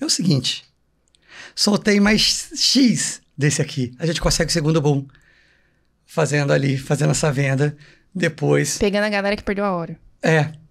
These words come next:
Speaker 1: exatamente. Ou o cara que tava assim: o cara que tava, "Ah, não sei, não sei se eu vou comprar." Só que lembra que mil pessoas compraram aqueles das, das quatro e trinta e sete. O que que essas mil pessoas tão fazendo? Tão escrevendo, dizendo que tão lá.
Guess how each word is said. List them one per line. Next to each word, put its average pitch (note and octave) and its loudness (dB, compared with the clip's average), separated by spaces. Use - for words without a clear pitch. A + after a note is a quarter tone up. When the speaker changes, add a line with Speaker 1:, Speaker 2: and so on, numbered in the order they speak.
Speaker 1:
exatamente. F3 2
Ou G#3+ 4
o - -10
cara G#3+ 2
que G#3+ -10
tava G#3+ 0
assim: F#3 4
o C#3+ -8
cara F3+ 2
que - -10
tava, E3 2
"Ah, F#3+ 2
não F3+ 2
sei, E3+ 4
não D3+ 0
sei D#3 -2
se C#3 -2
eu - -2
vou D3 0
comprar." C#3 0
Só - 2
que A3 0
lembra F#3+ 4
que G#3+ 0
mil G#3+ 6
pessoas G3+ 2
compraram F3+ 2
aqueles D#3 0
das, D#3+ 0
das D#3+ 2
quatro D#3 -2
e - -12
trinta D3+ -2
e D3 0
sete. D3+ 2
O - -18
que D#4 -2
que - -4
essas G3+ -2
mil E3+ 0
pessoas C#3+ -2
tão C#3 2
fazendo? D3 0
Tão D3 2
escrevendo, C#3 0
dizendo A#2 -6
que - -18
tão A2+ -6
lá. - -10